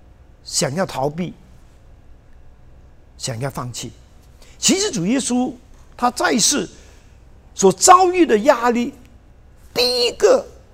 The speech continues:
主要的来源就是来自于其他人对他的身份的质疑，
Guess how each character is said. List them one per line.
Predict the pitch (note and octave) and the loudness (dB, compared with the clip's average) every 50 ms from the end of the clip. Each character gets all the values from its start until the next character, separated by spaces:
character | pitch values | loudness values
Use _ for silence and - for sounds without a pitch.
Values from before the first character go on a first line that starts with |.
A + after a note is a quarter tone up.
| - - - - - - | -20 -20 -20 -20 -20 -14
主 | - D#3+ D#3 D#3 E3 | -10 -6 -6 -4 0
要 | G3 D4 D4 | 2 2 2
的 | B3+ A#3 A3 | 2 2 0
来 | G3 F#3 D#3+ E3 F#3+ | 0 0 0 0 0
源 | G3+ F#3+ F3 E3+ F3 G3 G#3 | 0 0 0 0 -2 -2 -6
就 | F3+ A3 A#3 | -6 -6 -6
是 | F#3 G3 G#3+ G3 | -4 -2 -2 -2
来 | E3+ E3 C#3 C#3 E3 G3+ B3 | -2 -2 -2 0 0 0 -2
自 | G3+ - - D4+ C4+ G#3+ | -2 -6 -6 -6 -6 -6
于 | E3 D3+ D#3+ F3 F#3+ | -6 -6 -6 -6 -8
其 | F#3 - - - C#3 D#3 G3 A#3 | -8 -8 -8 -6 -6 -6 -6 -8
他 | - - - C4+ C4 C4 C4 | -8 -8 -4 -2 0 0 0
人 | A#3 E3+ C#3+ C#3 D3 F3 F3 | -2 -2 -4 -6 -6 -8 -10
对 | - - D#4 C#4 A#3 F#3 | -8 -6 -4 -4 -4 -6
他 | - - - G#3 G3 | -8 -4 -2 -2 -2
的 | F#3 F#3 | -2 -2
身 | - - - - - F4+ F4 F4 F4 F4 F4+ | -4 -4 -2 -2 0 0 0 -2 -2 -6 -6
份 | - - G4 F#4 B3+ G3+ F#3+ F#3+ G3+ | -4 0 0 0 0 0 -6 -2 4
的 | C4 C#4+ C#4+ C#4+ - - - - - - - | 8 10 10 8 8 0 -16 -20 -20 -18 -10
质 | - - C#3+ C#3+ D#3 G#3 B3 | -6 -6 -4 -2 -2 -2 -2
疑， | G#3 E3 D3 D#3 F3 A3+ C4+ | -2 -2 -4 -4 -4 -6 -6